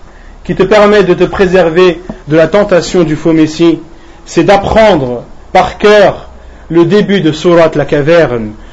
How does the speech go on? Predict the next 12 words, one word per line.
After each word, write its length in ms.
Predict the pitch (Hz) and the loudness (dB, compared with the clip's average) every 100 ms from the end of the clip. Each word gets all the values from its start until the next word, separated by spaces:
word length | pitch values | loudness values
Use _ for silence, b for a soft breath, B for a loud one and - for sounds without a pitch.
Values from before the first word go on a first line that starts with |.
| B | B
Comme 180 | - 180 | 0 2
le 100 | 196 | 2
dit 140 | 185 | 2
le 120 | 214 190 | 2 2
prophète 340 | 202 214 202 | 0 0 0
sallallahu 500 | 196 185 185 208 185 | 0 2 4 4 4
alayhi 220 | 175 175 | 2 2
wa 60 | 170 | 0
sallam, « 520 | 202 202 185 160 113 B B - | 0 2 2 0 -2 B B -4
Man 180 | 180 190 | -2 0
adrakahu 680 | 202 185 202 220 220 202 214 | 0 2 2 2 2 4 4
minkum, 560 | 214 240 240 214 175 | 4 2 2 0 0